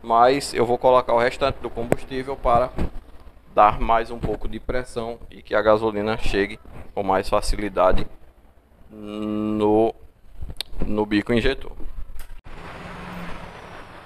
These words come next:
Pronto, galera, a finalização aqui é mais fácil ainda, que é só colocar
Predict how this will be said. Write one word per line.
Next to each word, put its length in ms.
Pronto, 220
galera, 400
a 160
finalização 760
aqui 300
é 80
mais 300
fácil 360
ainda, 440
que 120
é 120
só 180
colocar 560